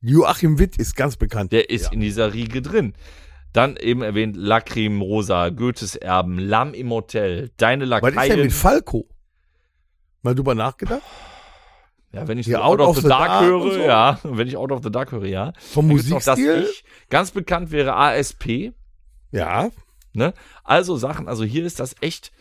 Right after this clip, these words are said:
Speaker 2: ein richtiges Thema. So, und so hat sich auch diese sogenannte schwarze Szene aufgrund des, sagen wir mal, äh, bunten Kleidungsstils,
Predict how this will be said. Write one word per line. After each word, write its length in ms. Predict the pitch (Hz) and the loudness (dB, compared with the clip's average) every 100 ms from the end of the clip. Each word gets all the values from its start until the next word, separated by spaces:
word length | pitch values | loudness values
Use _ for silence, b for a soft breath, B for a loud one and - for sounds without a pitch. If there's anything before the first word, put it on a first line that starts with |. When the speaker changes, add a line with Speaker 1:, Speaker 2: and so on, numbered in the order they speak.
| b b b b - | b b b b -6
Speaker 2:
ein 260 | 120 120 | -6 -6
richtiges 720 | 113 123 180 180 165 175 - - | -2 -2 -2 -4 -4 -4 -6 -12
Thema. 420 | - 247 214 - - | -6 -4 -4 -6 -4
So, 160 | 147 | -2
und 220 | 139 113 | -2 -4
so 200 | 107 185 | -2 -2
hat 140 | 202 - | -2 -4
sich 220 | 165 - | -8 -6
auch 200 | 120 131 | -6 -6
diese 360 | 127 110 104 107 | -6 -6 -6 -4
sogenannte 520 | 127 151 127 120 104 | -6 -6 -8 -6 -6
schwarze 760 | - 101 95 123 - - 104 | -6 -2 -2 -2 -6 -6 -6
Szene 680 | - - 196 190 107 165 240 | -6 -6 -2 0 0 0 -2
aufgrund 420 | - - - 135 | -4 -8 -8 -6
des, 200 | 110 101 | -4 -4
sagen 240 | - 117 123 | -4 -2 0
wir 60 | |
mal, 300 | 104 101 98 | 0 -2 -2
äh, 40 | 101 | -6
bunten 320 | 113 151 123 | -6 -6 -8
Kleidungsstils, 800 | - 147 127 101 - - 135 - | -6 -6 -6 -8 -8 -6 -6 -8